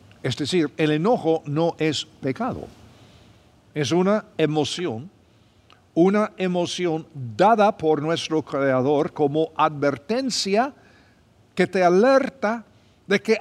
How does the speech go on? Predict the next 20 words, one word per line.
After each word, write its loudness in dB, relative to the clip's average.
algo 2
anda 4
mal 2
y -4
que 0
necesita -2
de 0
tu -2
atención. -2
El 0
problema, -2
el -4
pecado, -4
es -2
cuando 0
no -2
tratamos -4
el 0
enojo 0
bíblicamente, -4